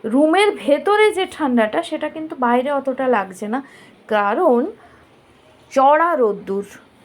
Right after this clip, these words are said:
ভীষণ রোদ্দুর। আর দেখো, দেখো, তাকিয়ে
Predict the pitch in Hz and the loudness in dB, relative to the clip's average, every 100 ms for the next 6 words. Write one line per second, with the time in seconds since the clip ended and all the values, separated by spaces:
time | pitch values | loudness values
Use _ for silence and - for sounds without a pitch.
0 | _ - 240 262 - 381 370 233 196 185 | _ -6 -4 -2 -2 -2 -2 -2 -2 -4
1 | - - - - - - - 190 202 190 | -10 -12 -14 -20 -20 -18 -14 -12 -12 -14
2 | - 214 196 202 - 233 247 - _ _ | -12 -12 -12 -16 -16 -16 -16 -20 _ _
3 | _ _ 208 190 - 220 | _ _ -12 -12 -12 -14